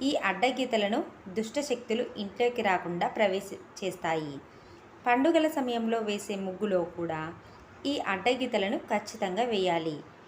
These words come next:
దైవ పూజలో దేవుడి పీఠం దగ్గర కూడా ముగ్గు వేసి అడ్డగీతలను తప్పనిసరిగా వేయాలి. ఇంటి ముందు నక్షత్రం ఆకారంతో ముగ్గు వేస్తే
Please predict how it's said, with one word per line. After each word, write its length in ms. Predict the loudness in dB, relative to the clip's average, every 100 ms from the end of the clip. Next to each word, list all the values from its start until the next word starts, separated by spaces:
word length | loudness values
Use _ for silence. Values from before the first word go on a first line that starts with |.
| -20 -14 -2
దైవ 340 | 4 6 6
పూజలో 540 | 4 4 4 4 2 0 -6 -6
దేవుడి 440 | 0 2 4 2
పీఠం 400 | 0 -2 -2 -2
దగ్గర 300 | -2 -2 -2
కూడా 360 | -2 -2 0 -2
ముగ్గు 320 | -4 -8 -2
వేసి 480 | -2 -2 -4 -6 -8 -14 -20 -20 -16 -2
అడ్డగీతలను 800 | -2 2 0 2 0 2 0 -2
తప్పనిసరిగా 960 | -6 -2 -2 0 -4 -2 -2 2 2
వేయాలి. 540 | 0 0 2 2 0 -4 -10 -18 -20 -20 -20 -20 -20 -20 -20 -4
ఇంటి 240 | -2 0 2
ముందు 460 | 2 0 0 -2 -6 -14 -20 -10 -2
నక్షత్రం 640 | 0 0 -2 2 2 2 0
ఆకారంతో 640 | 0 4 2 2 -2 -4
ముగ్గు 280 | -4 -4 0
వేస్తే 460 | 0 0 0 -2